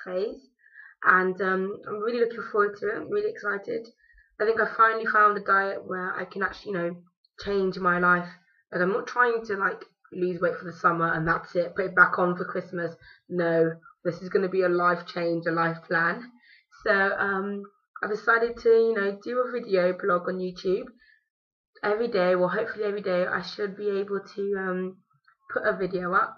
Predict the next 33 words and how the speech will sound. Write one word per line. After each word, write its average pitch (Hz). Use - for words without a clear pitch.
about 196
what -
I've -
eaten 180
today, 175
how 185
I 180
felt 175
today, 175
and 165
how 175
much, 170
importantly, 165
have 156
I 165
lost 165
today. 165
And 175
hopefully 196
I'll 180
be 185
doing 175
that -
for -
a -
couple -
of 170
weeks, 175
all 185
the 175
way 175
through 175
attack, -